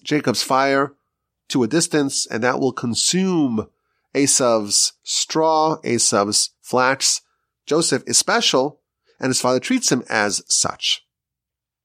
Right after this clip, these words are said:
But of course, the brothers, they're not happy with that. And they begin to hate Joseph.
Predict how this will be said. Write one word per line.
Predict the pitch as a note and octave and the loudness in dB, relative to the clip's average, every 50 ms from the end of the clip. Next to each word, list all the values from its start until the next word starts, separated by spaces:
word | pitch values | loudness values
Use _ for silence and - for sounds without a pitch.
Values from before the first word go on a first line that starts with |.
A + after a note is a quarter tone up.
| _ _ | _ _
But | - C3+ | -2 -2
of | C#3 - | -2 0
course, | - D#3 C#3+ - | 2 0 0 0
the | C3+ | 0
brothers, | G#2+ B2+ D#3+ F#3+ D#3+ B2 A#2+ B2 - - - - _ _ _ _ _ _ _ _ _ _ _ _ - | 0 2 0 2 2 2 2 0 0 -2 -4 -6 _ _ _ _ _ _ _ _ _ _ _ _ -2
they're | G#2 A2 | 0 0
not | A#2 B2+ | 2 2
happy | E3 E3+ F3+ | 2 2 2
with | C#3+ G#2+ - | 0 0 -2
that. | - - - - - - - _ _ _ _ _ _ _ _ _ _ _ _ _ _ _ _ - | -4 -6 -6 -10 -14 -20 -20 _ _ _ _ _ _ _ _ _ _ _ _ _ _ _ _ -6
And | A2 G#2+ G2+ G2 G2+ G2+ F#2+ - - _ _ | -2 0 0 0 0 -2 -6 -8 -14 _ _
they | A2+ A2 A2 A2+ | 2 4 4 4
begin | G2+ A#2 A2 A2+ A2+ A2 A2+ | 4 4 4 4 2 2 2
to | - A#2+ | 0 -2
hate | A2 F2+ - - - F3 G3+ A3 A#3 G#3+ A3 - - - - - _ _ _ _ _ _ _ _ _ _ _ _ _ _ _ _ _ _ _ _ _ _ _ _ _ _ _ _ _ _ _ - | -2 -2 -4 -4 2 4 4 4 4 2 0 -2 -8 -8 -8 -12 _ _ _ _ _ _ _ _ _ _ _ _ _ _ _ _ _ _ _ _ _ _ _ _ _ _ _ _ _ _ _ 0
Joseph. | - A2+ G#2 - - - - - - - | 2 2 2 2 -2 -6 -8 -12 -16 -20